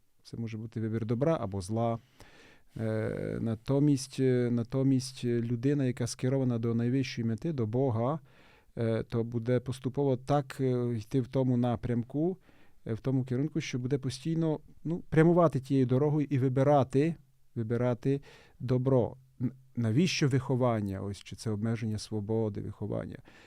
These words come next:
Це є, що ми виховуємо? Ну, ми щось пізнаємо, виховуємо свій, е, своє розуміння, е, пізнання, е, де, яка є, е, та дорога.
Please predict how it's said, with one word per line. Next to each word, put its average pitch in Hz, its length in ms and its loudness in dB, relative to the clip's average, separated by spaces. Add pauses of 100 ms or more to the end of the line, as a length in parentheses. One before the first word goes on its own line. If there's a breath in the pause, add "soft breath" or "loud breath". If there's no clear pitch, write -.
(340 loud breath)
Це 123 220 0
є, 127 340 4
що 117 220 -2
ми 120 100 0
виховуємо? 104 640 -6
Ну, 107 220 -6
ми 123 240 -4
щось 131 200 -6
пізнаємо, 143 800 2
виховуємо 117 540 -2
свій, 120 440 -2
е, 113 180 -2
своє 117 400 -2
розуміння, 131 640 2 (100)
е, - 20 -10 (440)
пізнання, 123 680 0
е, 101 240 -8 (200)
де, 110 260 -4 (240)
яка 139 360 0
є, 143 240 6
е, 107 160 -6
та 104 180 -6
дорога. 104 480 -4